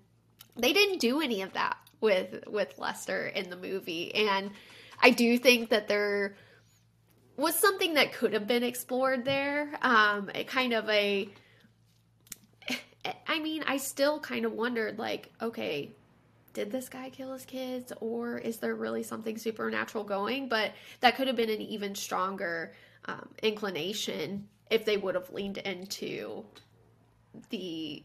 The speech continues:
the character details that they did in the source, short story. Um, but yeah, the ending, it's like, you think you have it figured out. The guy is just crazy. And, uh, then it's like, oh,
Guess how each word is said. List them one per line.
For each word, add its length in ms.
the 120
character 420
details 540
that 140
they 100
did 320
in 120
the 80
source, 440
short 320
story. 500
Um, 420
but 240
yeah, 180
the 220
ending, 580
it's 140
like, 240
you 80
think 220
you 80
have 140
it 100
figured 240
out. 300
The 80
guy 240
is 120
just 220
crazy. 600
And, 580
uh, 380
then 480
it's 140
like, 220
oh, 340